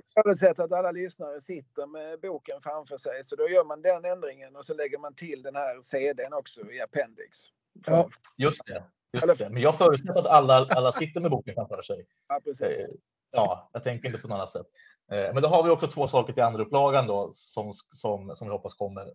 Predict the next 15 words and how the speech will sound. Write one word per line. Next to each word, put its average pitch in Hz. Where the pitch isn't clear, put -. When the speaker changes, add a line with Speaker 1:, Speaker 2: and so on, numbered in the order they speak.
Speaker 3:
eh, 98
eh, 90
såklart 98
också 101
då. 123
Eh, 131
sista, 180
sista 180
frågan 143
är, 113
vad 131
har 180
ni 196
för 123
favoritproduktioner 117